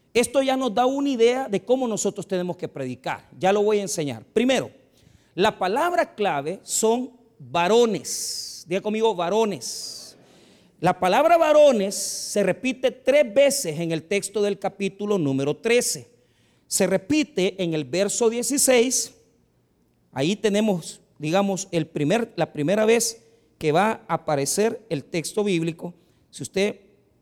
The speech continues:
lee conmigo el dieciséis, mire lo que dice. Dijo: "Varones israelitas y los que teméis a Dios, oíd". Ahí comienza el sermón. Diga conmigo el inicio del sermón.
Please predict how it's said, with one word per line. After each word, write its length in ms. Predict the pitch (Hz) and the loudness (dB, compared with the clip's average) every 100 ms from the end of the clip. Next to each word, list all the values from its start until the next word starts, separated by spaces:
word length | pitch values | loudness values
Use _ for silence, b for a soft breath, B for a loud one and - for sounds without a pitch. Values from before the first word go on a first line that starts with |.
| - | -8
lee 240 | 151 202 | -2 -2
conmigo 400 | 196 170 190 202 | 0 -2 0 -2
el 80 | 160 | -2
dieciséis, 460 | 175 190 175 170 | -4 -6 -2 -2
mire 180 | 165 170 | -2 -2
lo 140 | 175 170 | -2 -2
que 80 | |
dice. 360 | 151 170 - 170 b b b | -2 0 -2 -4 b b b
Dijo: 460 | 160 214 - 113 - _ _ | 0 0 -2 -12 -14 _ _
"Varones 680 | - 143 151 196 285 294 - | -4 0 4 6 6 4 0
israelitas 800 | 196 175 160 160 247 233 220 208 | -2 0 2 2 -2 -2 -2 -2
y 60 | 190 | 0
los 180 | 170 160 | 0 0
que 140 | 160 | -4
teméis 420 | - 147 175 196 | -4 -4 -4 -4
a 80 | 165 | -4
Dios, 360 | 147 196 202 - b b b b | -2 -2 -4 -10 b b b b
oíd". 300 | - 156 131 - | 0 0 0 0
Ahí 180 | 156 240 | 0 2
comienza 420 | 247 226 226 214 | 2 0 -2 -4
el 60 | |
sermón. 360 | 190 165 139 120 | -2 -2 -4 -4
Diga 160 | 160 196 | -2 -2
conmigo 300 | 214 220 220 | 0 2 2
el 80 | |
inicio 380 | 170 190 226 185 | 2 -2 -2 -2
del 120 | 151 | -2
sermón. 360 | 131 131 117 113 | -4 -8 -12 -16